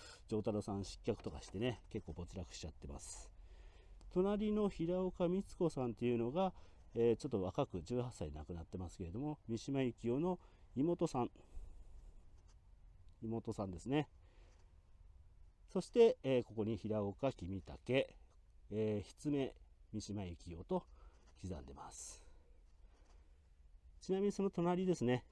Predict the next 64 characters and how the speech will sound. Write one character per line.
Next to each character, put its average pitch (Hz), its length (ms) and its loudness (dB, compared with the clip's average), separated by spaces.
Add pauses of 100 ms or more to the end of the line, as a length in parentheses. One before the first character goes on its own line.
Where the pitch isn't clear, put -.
隣、 131 240 2
平 143 260 4
岡 143 240 -4
あ 175 60 0
ず 185 120 -8
さ 180 140 0
さ 156 180 2
ん 135 40 0
っ - 40 -8
て 135 100 0
い 127 60 4
う 131 40 2
の 143 120 -2
は、 180 200 0 (220)
三 117 80 0
島 104 240 0
由 95 80 0
紀 104 160 0
夫 110 100 6
の 156 240 2
お 107 120 -4
父 127 200 4
さ 80 140 -6
ん。 78 100 -10 (760)
お - 80 -4
父 320 160 6
さ 247 140 8
ん 151 40 10
も 127 100 8
で 110 80 6
す 113 120 -2
ね、 123 280 6
官 113 240 2
僚 107 200 4
さ 101 120 -2
ん 101 100 0
で 92 100 0
し - 80 -10
た 85 120 -8
ね。 131 220 2 (220)
え 98 520 2
ー、 98 40 0
農 160 180 2
商 180 120 -2
務 175 120 0
官 156 260 0
僚 85 200 -2
で、 123 200 2 (160)
水 170 200 2
産 165 200 0
局 - 200 -4
長 98 120 2
と - 120 -8
か 73 80 -14
も 73 80 -12
務 104 300 -2
め 90 40 -4
た、 135 300 0
え 82 100 -8
ー、 78 40 -8
人 80 200 -10
物 67 100 -16 (120)
で - 120 -14
す。 - 220 -16